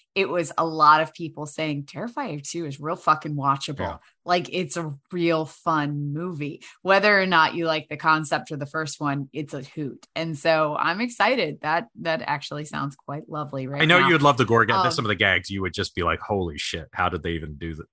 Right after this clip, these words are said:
Speaker 2: some of it?" You know? It's
Speaker 1: So I've got a couple I'll, I'll quick mention at the end, but I'm gonna go to the thing that I am currently obsessed with to the point that I am literally directly going to get off of taping this show and go keep watching. Um, and that is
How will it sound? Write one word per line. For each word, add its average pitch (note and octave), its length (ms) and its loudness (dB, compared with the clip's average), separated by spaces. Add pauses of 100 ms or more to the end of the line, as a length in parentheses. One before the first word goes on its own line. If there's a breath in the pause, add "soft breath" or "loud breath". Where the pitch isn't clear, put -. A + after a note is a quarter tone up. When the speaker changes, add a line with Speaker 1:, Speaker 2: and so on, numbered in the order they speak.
(100)
Speaker 2:
some D#2+ 220 -6
of D2 80 -12
it?" - 140 -16
You F#2 80 -10
know? E2 140 -10
It's - 200 -14 (180)
Speaker 1:
So G3+ 360 4
I've G#3 160 4
got C#4 140 8
a D#4 40 4
couple C#4 320 4
I'll, G3+ 280 6
I'll F3+ 220 4
quick G3+ 240 -12
mention E3+ 340 -4
at D#3+ 120 -4
the E3+ 140 -4
end, E3 260 2
but E3+ 100 0
I'm E3+ 140 2
gonna F#3 140 -2
go F3 220 2
to F3 180 -4
the E3 100 -6
thing A3+ 340 0
that G#3 160 4
I G3 120 6
am F#3+ 120 -2
currently G3 420 -4
obsessed F3+ 440 0
with E3+ 140 -4
to E3+ 100 -4
the D#3+ 80 -6
point F3 300 -8
that E3 100 0
I E3 60 2
am E3+ 200 -2
literally E3+ 420 -2
directly D#3+ 520 -4
going D#3 260 -4
to E3 80 -10
get D#3+ 300 0
off E3 320 2
of D#3 160 -6
taping E3 460 -6
this D#3 140 -4
show D#3+ 420 2
and D#3+ 240 -6
go D#3+ 160 -2
keep D3+ 280 -12
watching. C#3+ 520 2 (340 soft breath)
Um, F#3+ 420 4
and G3 200 0
that A3 220 10
is F#3 280 2